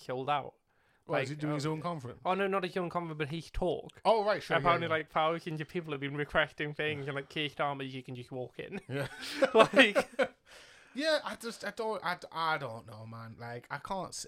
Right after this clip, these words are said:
Speaker 2: I can't see Labour being an electoral force
Speaker 1: They're, they're
Speaker 2: against
Speaker 1: dead
Speaker 2: the
Speaker 1: in the water.
Speaker 2: Tories, uh, in, I don't know, for at least, at least another generation, another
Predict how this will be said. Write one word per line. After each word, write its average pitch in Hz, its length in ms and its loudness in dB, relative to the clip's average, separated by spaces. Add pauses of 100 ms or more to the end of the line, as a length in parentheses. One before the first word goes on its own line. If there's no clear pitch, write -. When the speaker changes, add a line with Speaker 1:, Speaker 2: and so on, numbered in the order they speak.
Speaker 2:
I - 160 -8
can't 175 280 -6
see 123 460 -6 (600)
Labour 123 420 -2
being 113 380 -6
an 113 140 -12 (120)
electoral 110 540 -10
force - 680 -12 (340)
Speaker 1:
They're, 160 140 -2
they're 151 180 -2
Speaker 2:
against 143 180 0
Speaker 1:
dead - 40 -4
Speaker 2:
the 202 80 -2
Speaker 1:
in 202 40 -2
the 180 80 2
water. 123 300 0
Speaker 2:
Tories, 143 320 -4 (200)
uh, 139 40 -6 (300)
in, 113 420 -6 (180)
I 139 80 -4
don't 120 100 -4
know, 123 140 -6
for 120 160 -10
at 113 100 -12
least, 127 360 -8
at 131 100 -6
least 202 240 -8
another 110 220 -10
generation, 107 560 -12
another 131 180 -6